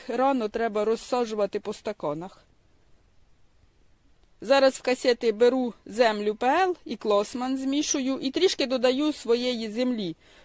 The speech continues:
Перегній старий із ліс-, луговою землею змішаний. Набираю.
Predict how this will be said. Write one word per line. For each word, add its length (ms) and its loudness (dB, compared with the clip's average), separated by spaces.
Перегній 560 6
старий 800 -2
із 300 -8
ліс-, 240 -8
луговою 640 2
землею 520 0
змішаний. 640 -8
Набираю. 800 2